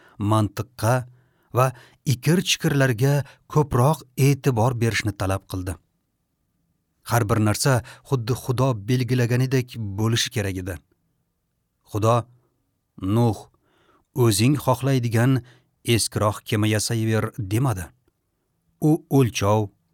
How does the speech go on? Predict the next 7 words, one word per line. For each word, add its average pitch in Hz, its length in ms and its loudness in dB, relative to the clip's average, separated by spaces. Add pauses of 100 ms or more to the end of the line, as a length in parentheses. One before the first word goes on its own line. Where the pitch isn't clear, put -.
(180)
shakl, 117 480 0 (720)
ishlatiladigan 120 600 0 (320)
materiallar 104 760 0 (260)
va 113 240 0
qaysi 120 480 2
turdagi 135 500 -4
hayvonlarni 120 800 2